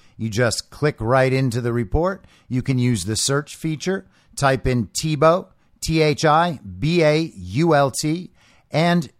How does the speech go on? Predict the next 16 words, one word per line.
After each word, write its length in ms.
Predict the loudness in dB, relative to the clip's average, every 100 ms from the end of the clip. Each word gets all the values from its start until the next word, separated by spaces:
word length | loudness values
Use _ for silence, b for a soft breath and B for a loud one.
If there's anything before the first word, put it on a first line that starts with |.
| _ -8
you 200 | -2 0
will 120 | 0
begin 560 | -2 -2 0 0 -2 -10 _ _
learning 520 | 0 2 2 0 -4 -2
about 460 | 2 2 0 _
Tim 260 | -2 0 0
Tebow's 480 | 0 2 4 4 2
role 340 | 0 2 0
in 80 | 0
all 200 | 0 -2
of 100 | -6
this. 260 | -10 -12 -18 b b
Here's 260 | 0 0
a 60 | 0
little 220 | -2 -2
snippet. 480 | 0 0 -2 -4 -16